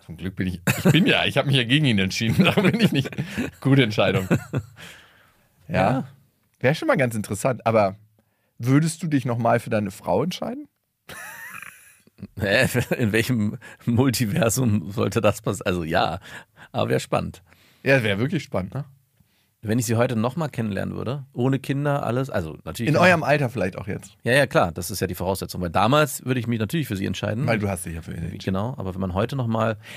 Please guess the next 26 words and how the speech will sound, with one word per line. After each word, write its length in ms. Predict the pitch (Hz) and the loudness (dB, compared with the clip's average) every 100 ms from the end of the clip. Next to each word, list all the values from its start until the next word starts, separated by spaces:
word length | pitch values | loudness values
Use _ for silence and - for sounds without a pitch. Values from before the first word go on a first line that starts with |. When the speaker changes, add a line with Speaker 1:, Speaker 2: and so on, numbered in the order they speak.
| 151 | -2
Speaker 1:
Aber 480 | 156 202 160 110 190 - _ | 2 2 4 2 0 -12 _
Speaker 2:
Ich 120 | - - | -10 2
krieg 60 | - | 4
Speaker 1:
vielleicht 200 | 147 - | 4 4
auch 80 | 160 | 4
mit 140 | 160 | 4
dem 100 | 135 | 2
Reifeunterschied, 680 | 113 151 - 127 117 - 113 | 4 4 2 0 0 -2 -2
den 120 | 107 | -2
du 80 | 107 | 2
jetzt 320 | 127 - - | 2 0 0
hast. 320 | 165 - - _ _ _ _ _ _ _ - | -2 -2 -10 _ _ _ _ _ _ _ -6
Damals 460 | 110 120 170 151 | 2 2 4 2
war 140 | 143 151 | 2 2
sie 280 | 185 214 | 0 -6
vierundzwanzig, 580 | 208 - 185 190 233 233 | -6 -2 -2 -2 -6 -8
als 120 | 202 | -10
du 60 | - | -10
sie 60 | 208 | -8
kennengelernt 340 | 185 208 233 | -6 -2 0
hast? 80 | 117 | 2
Speaker 2:
Mhm. 140 | 131 165 - | 0 -4 -10
Speaker 1:
Dreiundzwanzig? 560 | - 120 156 175 220 - _ _ | -4 -4 -2 -6 -8 -12 _ _
Speaker 2:
Ich 80 | - | -2
glaube, 240 | 104 107 | 0 2
ja. 180 | 101 | 0